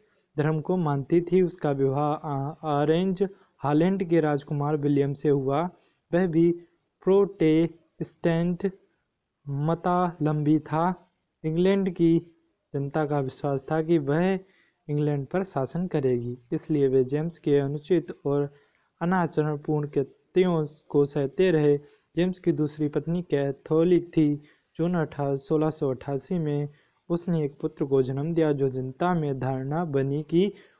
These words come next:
उसके पुत्र की शिक्षा तथा लालन पालन कैथोलिक धर्म के अनुसार ही होगा।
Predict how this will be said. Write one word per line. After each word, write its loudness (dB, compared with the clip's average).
उसके 0
पुत्र -6
की 0
शिक्षा -8
तथा -4
लालन -2
पालन -4
कैथोलिक -2
धर्म 0
के -2
अनुसार -4
ही 2
होगा। 2